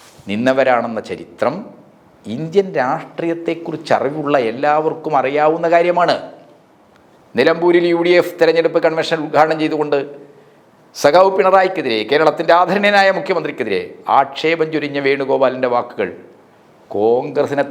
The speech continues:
തന്നെ തിരിഞ്ഞു കുത്തുന്നതാണ്. ഇന്നത് തിരിഞ്ഞു കുത്തിക്കൊണ്ടിരിക്കുകയാണ്. അദ്ദേഹം, ഏഹ്, നിലമ്പൂർ നടത്തിയ പ്രസംഗം കോൺഗ്രസിനെ പ്രതിരോധത്തിലാക്കിയിരിക്കുകയാണ്.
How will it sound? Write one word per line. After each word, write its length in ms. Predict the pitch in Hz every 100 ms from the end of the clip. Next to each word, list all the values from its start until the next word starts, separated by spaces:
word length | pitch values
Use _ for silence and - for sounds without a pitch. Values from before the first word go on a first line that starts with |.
| 147
തന്നെ 180 | 143 143
തിരിഞ്ഞു 240 | 139 127 139
കുത്തുന്നതാണ്. 520 | 131 135 135 135 123 107 104
ഇന്നത് 180 | 120 127 127
തിരിഞ്ഞു 260 | 127 147 143
കുത്തിക്കൊണ്ടിരിക്കുകയാണ്. 600 | 143 139 135 123 127 117
അദ്ദേഹം, 260 | 120 117 160 - - - - 101
ഏഹ്, 260 | 107 107 101 - -
നിലമ്പൂർ 340 | 120 139 147 165 151
നടത്തിയ 280 | 135 143 131
പ്രസംഗം 380 | 117 - 127 131 107 -
കോൺഗ്രസിനെ 580 | 120 131 135 127 - 127 123
പ്രതിരോധത്തിലാക്കിയിരിക്കുകയാണ്. 1160 | 123 123 123 120 117 113 - 104 85 92 82